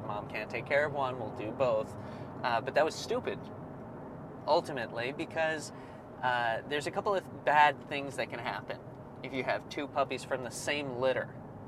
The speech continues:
uh, who are the same age. And one is super bonding.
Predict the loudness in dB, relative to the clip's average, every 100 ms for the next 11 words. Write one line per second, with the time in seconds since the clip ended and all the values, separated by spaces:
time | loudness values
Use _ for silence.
0 | -8 -2 0 0 -2 -2 0 2 2 -2
1 | -4 -4 -4 -6 -6 -6 -8 -12 -12 -12
2 | -14 -14 -14 -14 -14 -14 -10 -4 0 0
3 | 0 -2 2 4 4 0 -4 -2 0 -2
4 | -4 -2 0 0 0 -2 -4 -10